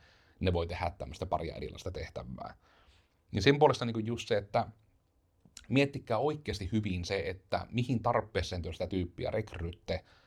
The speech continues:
tai, ö, mikä ongelma pitäisi ratketa sen tyypin rekryllä.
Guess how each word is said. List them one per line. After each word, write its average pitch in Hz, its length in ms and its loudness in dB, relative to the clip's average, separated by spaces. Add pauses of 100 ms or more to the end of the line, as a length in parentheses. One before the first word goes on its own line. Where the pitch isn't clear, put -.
(460)
tai, 92 480 6 (640)
ö, 76 300 -2 (280)
mikä 104 720 2
ongelma 78 720 -2 (380)
pitäisi - 320 -4
ratketa 76 440 -4
sen 65 240 -6
tyypin - 260 -6
rekryllä. - 540 -8